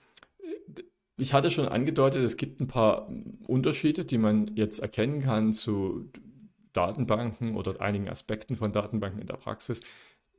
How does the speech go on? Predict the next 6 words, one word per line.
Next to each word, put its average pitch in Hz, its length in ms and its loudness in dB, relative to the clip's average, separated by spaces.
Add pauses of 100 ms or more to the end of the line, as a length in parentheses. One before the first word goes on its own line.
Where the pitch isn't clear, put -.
(220)
und, 110 540 2
äh, 95 320 0
dem, 104 320 2
was 95 220 -4
die - 80 -10
Prädikatenlogik 104 1000 -2